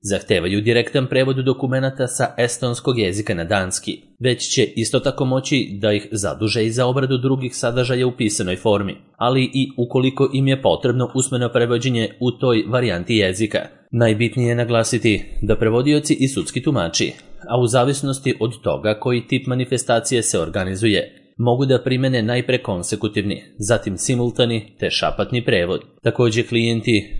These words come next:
koje ta usluga interesuje moraju imati na umu činjenicu da je prvo potrebno izvršiti analizu dostupnih informacija, pa tek nakon toga zvanično odlučiti koja usluga za njihov događaj treba da bude korišćena.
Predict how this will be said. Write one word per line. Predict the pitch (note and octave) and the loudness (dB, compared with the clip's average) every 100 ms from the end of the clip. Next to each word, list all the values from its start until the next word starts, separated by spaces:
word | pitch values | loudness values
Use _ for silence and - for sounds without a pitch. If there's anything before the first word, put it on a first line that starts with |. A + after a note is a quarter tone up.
| - | 0
koje | A#2+ A2 G2 | 2 2 2
ta | C3+ | 2
usluga | C3+ C3 D3 C#3 | 2 0 0 2
interesuje | F#2+ G2+ A2 G2+ - G2 - - | 2 2 2 2 0 0 -2 -6
moraju | A2+ C3 C#3 C3 C3 C3 - | -2 2 4 4 4 2 2
imati | C3 B2+ B2+ | 0 0 2
na | B2 F2 | 0 0
umu | F2+ | -2
činjenicu | A2 A#2 A2+ A2 - A2 - - _ | 0 0 0 -2 0 0 -2 -12 _
da | G#2+ | -2
je | G#2 G2+ G2+ | 2 2 0
prvo | C#3+ C#3+ C3+ | 0 0 2
potrebno | C3+ B2+ C#3+ C3 B2+ | 4 4 2 0 0
izvršiti | C3+ A#2 B2 B2 C3 C3+ - | 0 0 0 -2 -2 -2 0
analizu | B2 A#2+ B2 A#2 C3 | 0 2 0 0 -2
dostupnih | A2 F#2+ - G2+ A2+ G#2+ | 0 -2 -2 -8 -6 -4
informacija, | A#2 C3+ A#2+ G2+ F#2 A#2+ F#2 - _ | -2 -2 0 -2 -2 -2 -2 -6 _
pa | - F2 | 0 2
tek | C3+ A#2+ | 0 0
nakon | A2+ G#2+ - G#2 - | -2 -2 -2 -4 -2
toga | C#2 E2 A2+ | -2 0 0
zvanično | A2+ A#2+ B2+ - C3 | 0 0 0 -2 -2
odlučiti | A#2+ B2 B2 - B2 G#2 - _ | 0 -2 -2 -2 0 0 -4 _
koja | - C3 B2 | -2 2 2
usluga | B2 - C3 B2 A2 G#2+ | 0 -2 2 4 2 0
za | G#2+ G#2 | -2 0
njihov | G2 B2+ A#2 D2 | 0 -2 -2 -2
događaj | G#2 A#2+ A2+ B2 | 0 0 0 0
treba | A#2+ B2 B2 A#2 | 0 0 0 0
da | C3 | 0
bude | A#2 F2 | 0 -2
korišćena. | - F#2 E2+ - A#2 F#2+ | -2 -2 -2 -4 -4 -4